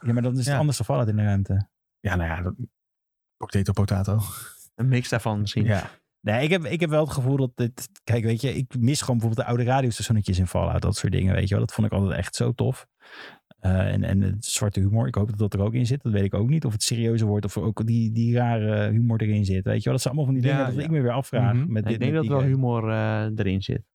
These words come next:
Speaker 1: Ik hoop het echt. Ik hoop het echt. Weet je wat ook grappig is?
Speaker 2: Nou.
Speaker 1: Dat E A vi-, vier nieuwe games heeft aangekondigd.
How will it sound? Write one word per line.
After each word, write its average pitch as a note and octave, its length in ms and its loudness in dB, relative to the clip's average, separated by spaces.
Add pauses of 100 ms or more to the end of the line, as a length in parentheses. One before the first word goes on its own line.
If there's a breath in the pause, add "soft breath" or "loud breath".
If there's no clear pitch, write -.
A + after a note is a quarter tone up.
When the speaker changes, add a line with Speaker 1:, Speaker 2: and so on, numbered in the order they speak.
(180)
Speaker 1:
Ik C3+ 100 -10
hoop G2+ 240 2
het - 120 -4
echt. - 440 -2
Ik G2+ 100 -2
hoop F#2+ 220 2
het G2+ 120 0
echt. F2+ 360 -2 (1500)
Weet G2+ 100 0
je A#2 60 4
wat A#2+ 100 0
ook A#2+ 80 -2
grappig G#2+ 280 -2
is? A2+ 240 -2 (200)
Speaker 2:
Nou. A#2+ 320 0 (140)
Speaker 1:
Dat G#2 220 -2
E G#2+ 240 0 (220)
A C3 80 -4
vi-, - 200 -2 (100)
vier C#3 160 0
nieuwe B2 180 0
games A#2 200 0
heeft A2+ 120 0
aangekondigd. G#2 640 0